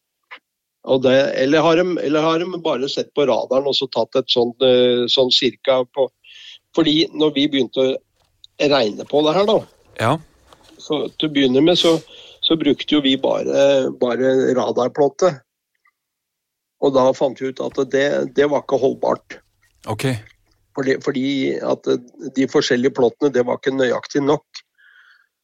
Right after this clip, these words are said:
Speaker 1: Så når, når vi da fikk, eh, det er jo en, en, eh, kamerat av meg som, ja, han er utdannet flyingeniør, og han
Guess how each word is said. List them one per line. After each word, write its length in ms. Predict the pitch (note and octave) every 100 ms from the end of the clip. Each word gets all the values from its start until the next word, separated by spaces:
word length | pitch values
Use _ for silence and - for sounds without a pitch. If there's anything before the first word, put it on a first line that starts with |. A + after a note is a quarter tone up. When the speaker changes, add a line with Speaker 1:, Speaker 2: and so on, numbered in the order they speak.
| _
Speaker 1:
Så 160 | - C3+
når, 240 | C3 B2+ C3
når 160 | C3
vi 120 | C3+
da 120 | C3 A#2
fikk, 340 | A#2 C#3 - -
eh, 600 | C3 C3 B2+ B2 A#2+ A#2 A#2 B2 B2+ B2+
det 140 | C3
er 120 | B2
jo 120 | B2 C3
en, 160 | C3+
en, 240 | - C3 C3
eh, 720 | C3 B2+ B2 B2 B1+ B1+ -
kamerat 400 | - A#2+ A#2 A2
av 120 | B2 A#2+
meg 160 | B2+
som, 140 | A#2+ B2+ B2 A2+ _
ja, 120 | - F#3+
han 200 | B2 A#2
er 160 | A#2 A#2+
utdannet 480 | A2 A#2 G#2+ B2
flyingeniør, 560 | - A2+ A2 - C#3 B2+
og 100 | B2
han 220 | A#2+ A#2